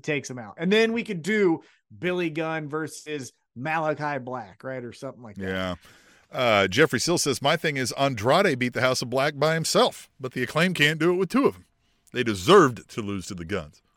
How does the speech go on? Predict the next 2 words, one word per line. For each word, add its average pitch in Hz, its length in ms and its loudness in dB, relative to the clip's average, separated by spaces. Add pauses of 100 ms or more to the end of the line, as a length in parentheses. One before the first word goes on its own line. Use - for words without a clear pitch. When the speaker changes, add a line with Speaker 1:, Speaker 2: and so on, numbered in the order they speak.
(1900)
Speaker 1:
Easy. 95 640 -18 (500)
Speaker 2:
<laughs> 254 100 -2